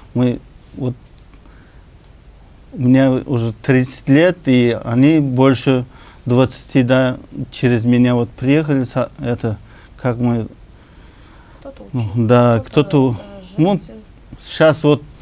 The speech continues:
Speaker 1: вокруг меня пять-шесть семей дружим особенно. И детей воспитываем, как надо родной язык, а хоть бы стихи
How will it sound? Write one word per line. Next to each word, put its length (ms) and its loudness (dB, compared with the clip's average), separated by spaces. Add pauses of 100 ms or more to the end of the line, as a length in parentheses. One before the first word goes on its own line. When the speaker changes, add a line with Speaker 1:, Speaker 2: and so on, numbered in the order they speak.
(120)
Speaker 1:
вокруг 520 2
меня 340 4
пять-шесть 680 0
семей 560 2 (1300)
дружим 540 4
особенно. 540 -4
И 100 4
детей 500 2
воспитываем, 840 2
как 240 0 (120)
надо 540 2
родной 440 4
язык, 320 0
а 140 4
хоть 200 -4
бы 180 0
стихи 680 0